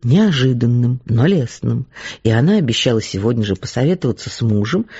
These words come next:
и это свидетельство супружеского уважения в столь простой семье ещё больше расположило Армик Тиграновну. Через четыре дня Медея вместе с Еленой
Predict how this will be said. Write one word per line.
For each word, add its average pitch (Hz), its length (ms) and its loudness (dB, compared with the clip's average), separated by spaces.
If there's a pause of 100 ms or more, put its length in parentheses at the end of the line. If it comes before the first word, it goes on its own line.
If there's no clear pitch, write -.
(200)
и 202 100 4
это 165 260 0
свидетельство 113 560 -2
супружеского 104 600 -2
уважения 170 600 2 (220)
в - 60 -20
столь 127 180 0
простой 92 380 -2
семье 120 560 -2 (260)
ещё 214 540 0
больше 131 680 2
расположило 175 920 -2 (280)
Армик 107 360 0
Тиграновну. - 500 -8 (2000)
Через 143 240 2
четыре 254 400 0
дня 175 340 0 (460)
Медея 120 580 2
вместе 127 460 -2
с - 100 -8
Еленой 175 580 0